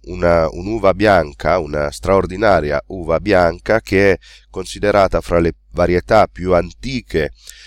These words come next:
eh, presenti nel nostro paese e il suo nome evoca senz'altro vini straordinari, vini bianchi straordinari.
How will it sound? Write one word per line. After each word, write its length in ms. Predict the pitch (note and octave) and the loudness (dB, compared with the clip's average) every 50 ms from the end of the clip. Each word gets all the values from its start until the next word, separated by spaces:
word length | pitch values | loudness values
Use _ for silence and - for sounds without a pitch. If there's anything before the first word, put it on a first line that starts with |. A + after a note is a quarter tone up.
| - _ - | -20 _ -6
eh, 180 | - D#2+ D#2+ | -4 -4 -4
presenti 920 | - - F2+ F2+ - - A2+ G#2 G#2 F#2+ E2 D2+ - - D#2+ D2+ D2 D2 C#2+ | -2 -2 -2 -2 0 0 2 2 2 2 0 -4 -10 -10 -10 -8 -8 -6 -4
nel 480 | D#2 E2 D#2+ D#2+ D#2+ D#2 D#2 D2+ D#2 D#2 | -4 -2 -2 0 0 0 0 0 0 0
nostro 420 | F#2 G2+ F#2+ - - - D2+ E2 | -2 -2 -2 -4 -8 -14 -14 -10
paese 680 | - - A2+ A#2 A#2 F#2+ E2 E2 - - - A#2+ A#2+ - - - - - - | 0 2 4 4 6 4 2 0 -2 -4 -4 -4 -4 -6 -12 -20 -20 -16 -6
e 220 | - G#2+ G#2+ G2 | -2 0 0 0
il 280 | G2 G2+ G2 F#2+ F#2 - - | 0 0 -2 -2 -2 -4 -4
suo 320 | - - - - B2+ A#2 | -8 -10 -6 -2 -2 -2
nome 540 | G2+ G2 F2 D#2 D2+ E2+ G2 F#2+ F#2 - _ _ _ - | -2 -2 -4 -4 -2 0 0 0 0 -2 _ _ _ -2
evoca 500 | - G2+ G2+ F#2+ F2 F2 - - E2+ E2 | 2 2 2 2 0 -6 -6 -4 -4 -4
senz'altro 1000 | - - F#2 F2+ - - - F2 E2 D#2 D#2+ D2+ - - D#2+ D#2 D2+ D2 - _ _ _ _ - | -4 -6 -6 -8 -6 -2 2 2 4 4 2 0 -4 -8 -8 -6 -6 -6 -8 _ _ _ _ -10
vini 440 | E2 F2 G#2 G#2 G2+ F#2+ F#2+ F#2 | -6 -2 0 0 0 -2 -4 -8
straordinari, 920 | F2 - - F2+ F2+ F2 E2+ F2 E2 F#2 G#2 G2 F#2 E2 D#2+ D#2+ D#2+ F2 F2 | -8 -4 0 2 2 2 2 0 -4 -6 -2 0 2 4 4 2 2 0 -4
vini 320 | D#2 G2 G2+ F#2+ F#2+ F2+ | -4 -6 -6 -6 -6 -6
bianchi 580 | E2 F2+ F#2+ F#2+ F2+ F2 E2+ E2 - - D#2 D2+ | -2 2 4 4 4 4 2 0 -6 -12 -14 -14
straordinari. 920 | - - - E2 E2 E2 D#2 D2+ D2+ F#2 E2+ D2+ C2+ C2 B1+ A#1+ A#1+ A#1+ | -14 -12 -8 -6 -6 -6 -6 -8 -10 -10 -8 -6 -6 -6 -6 -8 -12 -16